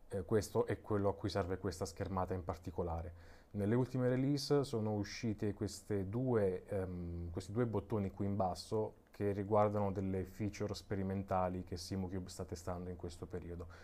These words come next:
Quindi se voi non le avete perché magari avete la versione stabile, non preoccupatevi, non è un problema,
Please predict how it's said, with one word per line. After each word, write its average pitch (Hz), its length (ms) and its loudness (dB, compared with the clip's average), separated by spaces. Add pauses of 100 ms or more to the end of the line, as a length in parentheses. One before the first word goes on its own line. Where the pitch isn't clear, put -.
(100)
Quindi 101 220 0
se 95 140 -2
voi 104 200 2
non 107 200 4
le 107 60 6
avete 104 280 4
perché 98 240 -2
magari 95 240 2
avete 98 240 2
la 95 60 4
versione 98 340 -2
stabile, 95 420 0
non 95 200 0
preoccupatevi, 90 680 0
non 90 160 -4
è 90 40 -4
un 90 80 -4
problema, 92 500 -2